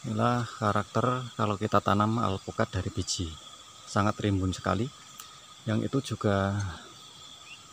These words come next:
tinggi banget, itu sudah kita hentikan di ujungnya, kita potong dan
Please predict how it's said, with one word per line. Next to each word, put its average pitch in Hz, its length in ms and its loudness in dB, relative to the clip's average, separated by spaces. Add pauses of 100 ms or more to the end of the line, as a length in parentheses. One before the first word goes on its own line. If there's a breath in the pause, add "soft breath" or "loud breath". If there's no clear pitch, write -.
(140)
tinggi 117 240 6
banget, 120 320 6
itu 123 160 -2
sudah 107 260 0 (300 loud breath)
kita 104 340 4
hentikan 107 460 2
di 104 160 0
ujungnya, 98 400 0
kita 92 240 -2
potong 104 340 0 (2250)
dan 107 100 -2